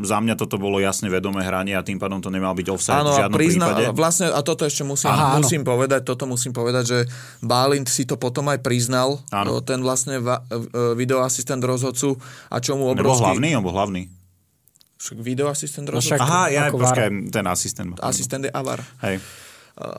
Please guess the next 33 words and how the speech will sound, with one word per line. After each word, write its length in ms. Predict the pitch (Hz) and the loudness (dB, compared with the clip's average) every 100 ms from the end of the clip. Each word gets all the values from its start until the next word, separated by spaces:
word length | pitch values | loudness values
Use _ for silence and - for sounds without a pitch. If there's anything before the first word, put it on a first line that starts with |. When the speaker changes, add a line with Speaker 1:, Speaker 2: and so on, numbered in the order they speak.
| - - | -14 -4
Speaker 3:
Tar. 240 | 113 139 | 0 0
Speaker 2:
asistent 400 | 175 - 160 147 | 0 -2 -2 -2
videoasistenta 800 | 127 139 143 139 139 - 127 127 | -2 2 2 2 -2 -4 -4 -2
Speaker 1:
Tak, 80 | 131 | 2
Speaker 2:
rozhodcu. 320 | 120 117 - | 2 2 0
Speaker 1:
tak, 40 | - | -2
tak. 320 | - - - | -4 -4 0
Speaker 3:
Avatar. 340 | 131 143 98 98 - - | 2 2 0 -2 -8 -6
Speaker 2:
To 80 | 143 | 0
bol 160 | 139 123 | 2 2
Dušan 320 | 127 143 143 | 2 2 0
Štofík, 480 | 127 120 139 127 - | -2 -2 -2 -4 -4
ktorý 240 | 135 127 | -2 -2
tiež 240 | 123 113 123 | 0 -2 -2
teda 300 | 139 139 131 | 0 0 0
to 320 | - 135 120 | -2 -2 0
nevyriešil 560 | 120 135 131 127 135 127 | 2 2 0 0 -2 -2
úplne 160 | 127 | -2
dobre, 240 | 127 131 131 | 0 2 2
lebo 160 | 123 | 2
nakreslili 640 | 120 120 127 131 123 135 127 | 2 0 0 -2 0 0 2
vlastne 380 | 123 127 127 117 | 2 0 0 0
zle 240 | 127 131 | 2 0
aj 80 | 120 | -2
tú 80 | 117 | -2
čiaru 320 | 117 131 139 | 0 2 0
potom, 320 | 143 165 156 | -2 0 -2
eh, 80 | 151 - - - 147 - 110 110 117 117 117 | -4 -10 -16 -16 -12 -6 -2 0 0 2 0
offsideovú, 560 | 123 - 143 139 139 143 | 0 2 2 4 2 2
pretože 400 | 127 123 123 123 | 0 -2 -2 -2
posudzovali 480 | 123 127 127 123 123 | -2 0 0 2 0
zlú 160 | 120 | 0
situáciu. 720 | - 123 143 143 143 165 165 | -2 -2 0 0 2 0 0